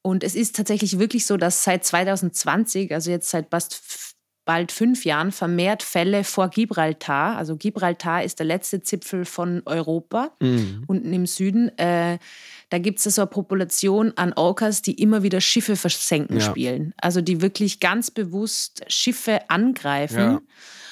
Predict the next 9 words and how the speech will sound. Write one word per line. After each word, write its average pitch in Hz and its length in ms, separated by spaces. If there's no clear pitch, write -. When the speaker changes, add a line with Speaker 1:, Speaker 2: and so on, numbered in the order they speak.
Speaker 1:
Und 208 280
es - 240
seien 190 420
angeblich 196 640
immer 220 240
wieder 190 180
dieselben 196 580
sechzehn 196 600
Tiere, 175 460